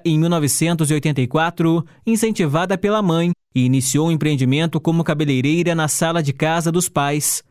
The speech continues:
Dez anos depois, o negócio se expandiu e foi aí que ela alugou uma sala com loja e sobreloja.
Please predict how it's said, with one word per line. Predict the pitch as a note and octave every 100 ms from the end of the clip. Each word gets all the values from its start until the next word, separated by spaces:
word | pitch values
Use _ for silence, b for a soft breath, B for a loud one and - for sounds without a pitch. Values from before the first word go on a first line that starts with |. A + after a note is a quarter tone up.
| b b b
Dez | B2+ B2 D3+ E3 C3
anos | D#3 C#3+
depois, | C3 D3 E3 C#3 A#2+ - b b b
o | C3
negócio | B2+ A#2+ C#3+ E3+ F3 F#3
se | G3
expandiu | F#3+ A#3 F#3+ D3+ F3 F3 b b _
e | B2
foi | D3 C#3
aí | C#3+
que | D#3+ E3
ela | D#3+ E3
alugou | E3+ F3+ D#3 B2 C#3+ E3+
uma | D3+ C3
sala | - E3 F3
com | E3+ G#3+
loja | G3+ F#3 F#3+ F3+ F#3+ -
e | G#3
sobreloja. | - D3+ D3 D3+ C3 E3+ D3 B2+ A#2+ A#2 A#2